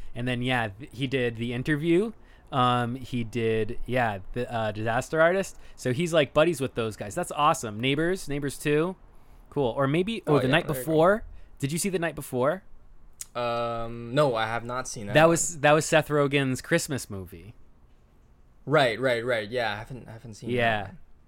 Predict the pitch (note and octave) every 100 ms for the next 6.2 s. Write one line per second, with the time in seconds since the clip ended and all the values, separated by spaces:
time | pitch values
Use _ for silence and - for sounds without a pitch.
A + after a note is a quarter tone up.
0 | - - - _ - C3+ B2+ G#2+ G2+ G2
1 | E3+ C3 G#2 D#3 G#3+ B3 - - F#3+ F#3+
2 | C#3+ C3+ C#3 C3+ C#3 C3 C#3+ C#3+ F#3+ -
3 | - - - A#2 A#2 A2 G#2+ G2+ A2 C#3+
4 | - D#4+ - - - - - - - A3
5 | C4+ C#3 G#2+ G2+ B2+ F3 - C3+ D#3+ -
6 | G#2+ G#2